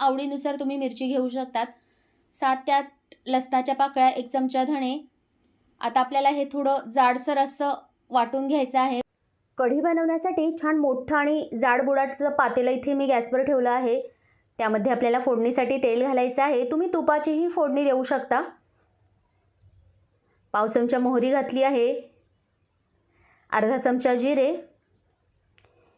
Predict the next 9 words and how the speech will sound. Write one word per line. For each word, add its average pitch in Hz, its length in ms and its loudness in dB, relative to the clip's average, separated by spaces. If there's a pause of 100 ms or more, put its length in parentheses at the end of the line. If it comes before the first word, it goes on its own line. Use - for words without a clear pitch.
(240)
मेथीचे 240 440 -2
दाणे 233 320 2
घातले 240 320 0
आहेत. 240 360 0
आता 240 200 2
हे 285 140 2
सर्व 285 280 2 (120)
छान 277 160 2
आपल्याला 269 280 2